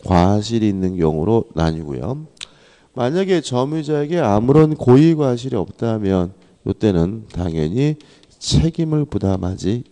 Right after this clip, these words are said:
않습니다. 멸실 훼손에 대해서 점유자에게 고의 과실이 있는 경우에만 책임을 부담하게 되는데 어떻게 책임을 부담하냐면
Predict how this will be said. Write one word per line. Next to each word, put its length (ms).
않습니다. 680
멸실 420
훼손에 480
대해서 520
점유자에게 1040
고의 520
과실이 580
있는 420
경우에만 760
책임을 640
부담하게 720
되는데 720
어떻게 640
책임을 500
부담하냐면 1000